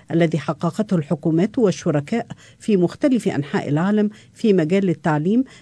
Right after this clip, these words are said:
بمساعدة منظمتي الأمم المتحدة للطفولة واليونسكو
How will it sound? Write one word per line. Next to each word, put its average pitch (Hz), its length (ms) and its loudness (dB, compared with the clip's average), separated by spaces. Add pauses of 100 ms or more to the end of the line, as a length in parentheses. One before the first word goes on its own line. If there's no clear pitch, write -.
بمساعدة 175 760 2
منظمتي 196 880 2
الأمم 165 400 2
المتحدة 151 600 0
للطفولة 156 640 -2
واليونسكو 196 840 2